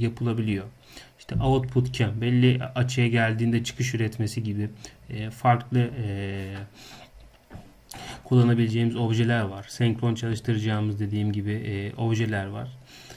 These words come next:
Bu cam gibi daha gelişmiş, e, senaryolarda kullanacağımız eşlenik, e, çalıştırabileceğimiz mantıklar var.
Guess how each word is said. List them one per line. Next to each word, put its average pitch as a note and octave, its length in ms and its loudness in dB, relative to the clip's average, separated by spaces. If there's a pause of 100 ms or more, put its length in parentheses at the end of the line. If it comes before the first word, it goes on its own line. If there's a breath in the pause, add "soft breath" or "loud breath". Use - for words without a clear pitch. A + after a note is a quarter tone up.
(240 loud breath)
Bu D#3+ 240 2 (120)
cam D3 460 0
gibi B2 300 6
daha A2+ 200 4
gelişmiş, B2 720 2
e, G#2 240 -4
senaryolarda A#2 720 0
kullanacağımız A2 800 -2
eşlenik, A2+ 540 -2 (440 soft breath)
e, G2+ 160 -4 (1600 loud breath)
çalıştırabileceğimiz A2+ 1080 0
mantıklar A2+ 640 -2
var. A2+ 360 -8